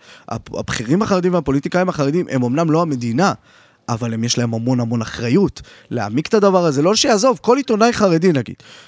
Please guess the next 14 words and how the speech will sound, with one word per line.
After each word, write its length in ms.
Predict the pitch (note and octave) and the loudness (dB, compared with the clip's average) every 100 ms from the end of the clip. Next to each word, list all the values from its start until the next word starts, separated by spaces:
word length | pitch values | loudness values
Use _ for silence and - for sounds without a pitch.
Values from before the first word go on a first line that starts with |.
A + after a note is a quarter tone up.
| - | -10
שיודע 320 | - C3 A#3 | -4 2 4
שקורה 360 | A#3 G#3 G3+ G3+ | 4 4 4 6
דבר 260 | F3+ E3+ | 4 2
כזה, 260 | C#3+ B2+ A#2 | 2 -2 -2
והוא 180 | A#2 D3 | 0 2
לא 80 | F#3 | 2
קורא, 300 | - D#3 B2+ A2 - - - | 2 2 0 -4 -12 -20 -2
והוא 140 | C#3 | 4
לא 120 | F#3+ G#3+ | 6 4
אומר, 180 | C#3 | 2
הוא 160 | A#2 A#2 | -4 -4
מועל 280 | A#2+ C#3 F#3 | 0 2 4
בתפקיד 420 | A3+ B3 - D4+ | 2 0 2 4
שלו. 240 | C4 D#3 | 4 2